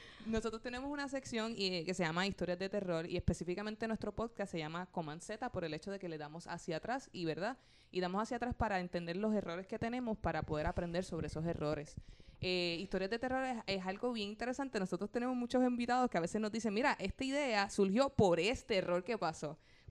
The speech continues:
Cuéntame, ¿tú tienes alguna historia de terror en la cual tú aprendiste algo sumamente valioso o se pudo lograr algo genial a través de ese error?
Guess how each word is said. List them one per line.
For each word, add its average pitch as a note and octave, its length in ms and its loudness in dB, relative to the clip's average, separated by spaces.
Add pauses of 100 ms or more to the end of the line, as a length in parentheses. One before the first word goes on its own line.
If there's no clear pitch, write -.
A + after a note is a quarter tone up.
Cuéntame, B3 300 0
¿tú G#3+ 100 -4
tienes C4+ 180 -2
alguna C#4 220 -2
historia A#3+ 360 -4
de A#3+ 100 -2
terror A#3 340 0
en G#3 120 -2
la F3 100 0
cual F3 200 0
tú - 80 4
aprendiste G#3 440 0
algo G#3+ 180 2
sumamente G#3 480 -2
valioso G3+ 340 0
o G3 140 6
se F#3 140 -2
pudo F3+ 280 0
lograr G3 340 2
algo G3 280 0
genial F#3+ 560 -2
a F3+ 80 -2
través E3 300 0
de F#3+ 280 4
ese F#3+ 300 0
error? F#3+ 480 4